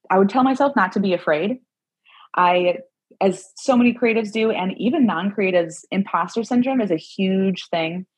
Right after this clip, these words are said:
And I, like, I still struggle with it sometimes in my career now. It's a little bit less now that I have around ten years of experience where I can prove to myself that I'm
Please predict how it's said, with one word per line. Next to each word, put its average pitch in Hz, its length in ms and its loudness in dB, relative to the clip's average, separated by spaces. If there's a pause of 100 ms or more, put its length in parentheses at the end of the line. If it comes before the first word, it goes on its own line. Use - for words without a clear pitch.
(420)
And 165 340 4
I, 175 520 4 (360)
like, 196 120 6
I 208 120 6
still 330 200 2
struggle 262 300 2
with 240 160 2
it 214 200 -4
sometimes 202 680 -2 (160)
in 196 120 -2
my 185 140 4
career 190 320 0
now. 170 460 0
It's 190 120 -4
a 247 40 4
little 254 220 4
bit 208 160 2
less 180 280 2
now 175 160 -2
that 170 120 2
I 165 80 2
have 160 360 -2 (340)
around 180 300 0
ten 185 220 -2
years 175 180 -2
of 165 60 -4
experience 170 600 -4
where 165 120 4
I 156 180 2 (220)
can 180 160 2
prove 262 320 4
to 226 80 2
myself 165 520 2
that 165 120 4
I'm 156 300 0